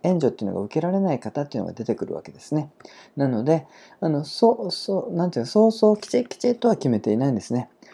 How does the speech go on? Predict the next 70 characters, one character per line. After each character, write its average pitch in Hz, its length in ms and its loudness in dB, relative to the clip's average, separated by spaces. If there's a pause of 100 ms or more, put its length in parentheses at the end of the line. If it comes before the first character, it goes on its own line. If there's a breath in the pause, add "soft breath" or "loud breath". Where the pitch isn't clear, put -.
(140 loud breath)
た 123 120 -2
と 147 120 0
え 123 60 4
同 113 220 4
居 120 120 -2
の 117 120 -2
家 147 120 0
族 131 220 -2
が 95 120 2
い 101 60 0
て 180 120 2
も、 160 180 -2 (180)
ま 160 180 0
あ、 143 140 0
例 208 100 6
え - 20 6
ば 185 100 6
で 95 100 0
す - 140 -8
ね、 90 160 -4 (720)
高 110 200 8
齢 101 160 4
で、 107 220 0 (120)
ま 113 100 -2
あ、 - 60 -8
筋 107 140 4
力 98 180 0
低 135 160 4
下 113 120 0
が 98 120 0
あ 123 40 -2
っ 135 60 -8
て、 156 140 0
ち - 100 -2
ょ - 20 0
っ 127 40 0
と 123 60 -4
必 110 220 -4
要 98 80 4
な 98 100 -2
家 127 140 -4
事 120 80 -4
が 98 100 0
で 85 120 -6
き 113 120 -4
な 120 160 0
い 71 60 -6
と - 80 -16
か 78 100 -8
で 82 120 -8
す - 120 -8
ね、 175 160 0 (260 loud breath)
介 101 200 0
護 101 80 0
疲 117 260 0
れ 107 80 -2
で - 140 -6
ち 127 80 -6
ょ - 20 -2
っ - 20 -4
と 110 100 -2
家 110 140 -4
事 107 140 -4
が 92 80 -2
で 82 140 -4
き 131 120 -4
な 151 120 2
い 104 60 -2
と - 100 -18
か、 - 160 -14